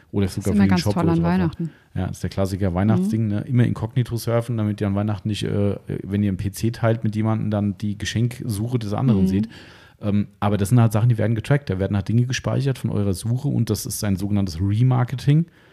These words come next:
Speaker 1: was ich immer grenzwertig fand. Wir haben das nie so richtig gemacht. Auch das wirtschaftlich dumm.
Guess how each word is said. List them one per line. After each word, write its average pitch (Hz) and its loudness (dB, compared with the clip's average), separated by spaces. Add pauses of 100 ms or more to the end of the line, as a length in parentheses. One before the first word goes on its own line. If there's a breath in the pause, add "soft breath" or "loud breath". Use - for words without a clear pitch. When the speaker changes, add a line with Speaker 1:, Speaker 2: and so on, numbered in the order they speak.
(580 loud breath)
Speaker 1:
was 101 -2
ich - -2
immer 135 4
grenzwertig 151 0
fand. 160 -2 (100)
Wir 110 -2
haben 117 2
das 113 -6
nie 127 4
so 143 0
richtig - -2
gemacht. 143 -2 (400)
Auch 101 -8
das 117 -4
wirtschaftlich 110 -2
dumm. 160 4